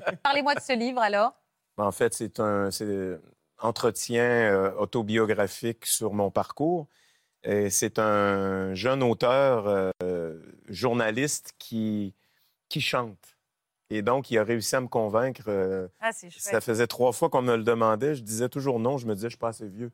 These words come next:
Speaker 1: <laughs> Je suis pas assez vieux pour faire une bio. » Et lui, c'est un chanteur. Et il avait une approche complètement différente. Il, chanteur, journaliste et auteur, il avait une approche assez différente. Et il m'a dit, « Pourquoi on fait pas des discussions et on passe,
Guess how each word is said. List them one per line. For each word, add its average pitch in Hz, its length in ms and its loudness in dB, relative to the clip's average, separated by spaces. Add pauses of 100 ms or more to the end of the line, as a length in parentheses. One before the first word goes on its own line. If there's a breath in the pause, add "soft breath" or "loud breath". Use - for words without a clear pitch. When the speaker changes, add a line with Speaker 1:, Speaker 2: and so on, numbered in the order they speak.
(320 loud breath)
Speaker 1:
<laughs> - 240 -8
Je 202 60 -2
suis - 200 -6
pas 208 60 2
assez - 260 -4 (180)
vieux 190 140 -2 (140)
pour - 160 -4
faire 120 200 -6
une 110 140 -2
bio. » 110 380 -4 (420 loud breath)
Et 123 140 4
lui, 175 200 0
c'est 151 180 0
un 135 120 2
chanteur. 156 560 0
Et 117 60 2
il 117 100 2
avait 131 220 2
une 160 80 0
approche 151 380 0
complètement 170 500 -2
différente. 127 600 0 (560 loud breath)
Il, - 120 -8 (240)
chanteur, 160 540 2
journaliste 127 540 2
et 117 60 2
auteur, 135 380 0
il 127 80 -2
avait 120 200 0
une 143 100 -2
approche 175 520 -2
assez 190 260 -4
différente. 135 520 -2
Et - 20 0
il 127 60 -2
m'a 120 100 0
dit, « 156 160 -8 (340 soft breath)
Pourquoi 214 260 -2
on 202 60 -2
fait 110 160 -2
pas 135 360 0 (160)
des 110 160 -4
discussions 127 800 -6
et 110 180 -2
on 104 160 -2
passe, 156 520 -2